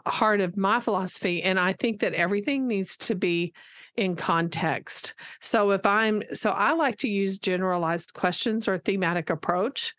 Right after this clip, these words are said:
And so when you do a thematic or generalized question, when you do that,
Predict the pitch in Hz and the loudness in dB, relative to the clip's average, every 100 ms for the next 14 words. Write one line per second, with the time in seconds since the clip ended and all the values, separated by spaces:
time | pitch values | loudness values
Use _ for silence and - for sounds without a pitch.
0 | - - - 208 202 208 208 208 240 294 | -16 -18 -4 -2 2 4 4 4 2 2
1 | 339 262 196 220 214 202 202 208 202 170 | 2 2 0 0 2 2 2 2 0 -2
2 | 170 185 190 180 170 156 165 - - - | 0 -2 0 2 2 2 0 -4 -4 0
3 | 180 - - 320 330 339 _ - - - | 0 0 -2 -2 -2 -4 _ -20 -18 -18
4 | - 240 220 214 208 208 226 196 175 190 | -12 -2 2 2 2 2 2 2 2 2
5 | 277 - | 0 -4